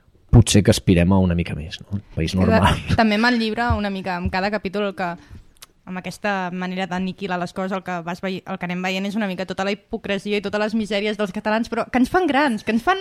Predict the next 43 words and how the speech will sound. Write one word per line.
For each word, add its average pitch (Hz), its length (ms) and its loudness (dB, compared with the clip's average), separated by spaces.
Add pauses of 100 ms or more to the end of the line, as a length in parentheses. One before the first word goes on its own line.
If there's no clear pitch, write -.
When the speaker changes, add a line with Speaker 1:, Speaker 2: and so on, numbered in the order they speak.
(160)
Speaker 2:
ens 247 100 0
fan 370 220 0
macos. 214 240 0
Speaker 1:
Sí, 220 320 4
és 143 160 6
una, 156 240 6
és 110 160 6 (100)
la 123 140 4
manera, 113 560 8
la 104 160 6
manera 101 200 8
de 104 40 8
veure-ho 107 380 8
que, 95 280 4
que - 60 4
a 95 80 8
mi 104 80 8
m'agrada, 95 480 4
no? 113 140 0 (420)
Eh, 95 260 6
que 92 60 0
ens 90 160 2
fan, 92 240 6
ens 85 160 2
fan 85 160 2
ser, 82 400 2
ser - 160 0
com 80 160 0
són, 101 240 4
amb 80 160 2
les 85 80 -2
nostres, 85 460 -2 (560)
eh, 82 720 4
misèries, 101 840 6
no? 120 320 4
Eh, 110 720 10 (320)
això, 131 220 8 (180)
el 120 160 8
que 117 160 10
pretenia 117 560 8
era 117 80 10
simplement 110 400 6
que 117 80 4